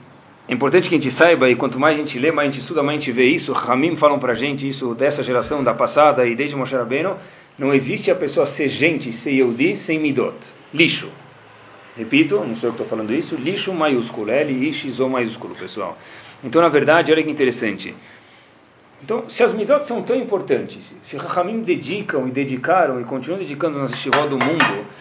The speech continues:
e a importância das midot, a pergunta, pessoal, que se faz,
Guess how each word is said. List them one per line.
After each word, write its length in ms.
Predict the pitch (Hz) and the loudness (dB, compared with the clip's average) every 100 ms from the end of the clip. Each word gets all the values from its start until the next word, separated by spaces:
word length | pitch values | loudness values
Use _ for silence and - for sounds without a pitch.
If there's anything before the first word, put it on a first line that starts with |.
| - - - | -20 -20 -12
e 160 | 143 127 | -2 0
a 100 | 123 | 2
importância 640 | 131 135 127 180 226 160 | 2 2 2 2 2 2
das 260 | 151 143 123 | 6 4 6
midot, 540 | 120 131 160 135 151 - - - - - - - | 2 6 6 6 2 -10 -16 -18 -20 -20 -20 0
a 100 | 147 | 2
pergunta, 640 | 143 151 151 247 240 170 143 | 6 6 6 6 8 6 4
pessoal, 680 | 156 143 160 156 139 160 - - - - | 2 2 6 6 6 2 -4 -14 -18 -4
que 180 | 160 | -2
se 180 | 135 160 | 0 -2
faz, 720 | - 185 190 160 156 135 - | 4 6 8 4 2 -4 -14